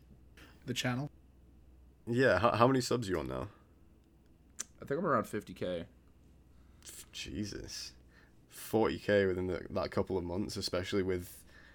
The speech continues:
Speaker 2: the, the primary part of the content being, like, Mario speedrunning, it is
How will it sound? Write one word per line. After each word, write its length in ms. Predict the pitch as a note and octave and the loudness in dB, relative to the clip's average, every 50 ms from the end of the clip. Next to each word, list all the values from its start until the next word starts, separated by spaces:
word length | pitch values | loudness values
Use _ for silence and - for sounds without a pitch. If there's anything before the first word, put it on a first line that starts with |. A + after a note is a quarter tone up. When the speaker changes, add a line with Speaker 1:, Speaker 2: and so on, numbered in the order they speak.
| - - - - - - - - | -20 -20 -20 -20 -20 -18 -10 -2
Speaker 2:
the, 160 | A2 A2+ G2+ | 2 2 2
the 160 | E2 G#2 G2+ | 2 2 -2
primary 600 | - - - - - G2 F#2+ G#2+ A2+ A2 F#2+ F2+ - | -2 -4 -4 2 2 4 4 4 4 2 2 0 2
part 200 | - G2 G2 - | 4 4 4 4
of 60 | D2+ | 2
the 60 | F#2 | 0
content 420 | - F#2+ F#2+ F#2+ - F#2 F#2 C#2 | -2 -2 -2 -2 -2 -2 -4 -2
being, 220 | B1 F#2 F2+ F2 F2 | -4 -4 -4 -2 -4
like, 280 | E2+ E2 D#2 - - - - - | -4 -6 -8 -10 -12 -16 -12 -8
Mario 440 | F#2 F#2 F2 D#2+ E2 G2 G2 F#2+ F2+ | -6 -6 -4 -2 0 2 2 2 2
speedrunning, 720 | E2 - - D2 D#2+ E2 D2+ E2 F#2+ G#2+ A#2+ C3 C#3 B2 - - | 0 -4 -6 -4 -4 -2 -2 -2 -2 -2 -2 -2 -4 -6 -8 -4
it 180 | - F#2+ - - | -4 -4 -4 -4
is 480 | F2+ E2+ E2 E2+ - - - - - | -6 -6 -6 -6 -6 -6 -8 -8 -10